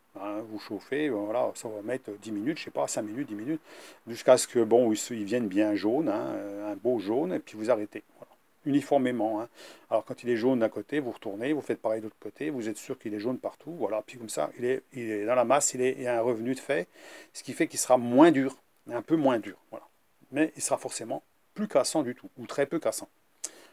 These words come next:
Voilà. Bon, là, il n'y a pas de risque, hein, parce qu'on appuie comme ça. Ce qui pourrait casser, c'est les dents.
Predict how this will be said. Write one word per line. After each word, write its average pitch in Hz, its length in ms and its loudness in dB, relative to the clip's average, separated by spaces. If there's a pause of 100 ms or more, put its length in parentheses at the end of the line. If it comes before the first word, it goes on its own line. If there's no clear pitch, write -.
Voilà. - 140 -8 (160)
Bon, 107 160 -8
là, 131 140 6
il - 20 4
n'y 113 60 2
a - 40 -6
pas 117 120 2
de 113 60 -4
risque, 151 200 -2
hein, 120 80 -4
parce 110 140 -10
qu'on 117 320 -6
appuie 117 260 -2
comme 135 160 -2
ça. - 160 -10 (480)
Ce - 100 -20
qui 139 80 -2
pourrait 131 200 6
casser, 131 260 6
c'est - 140 -6
les 110 100 -4
dents. 123 160 0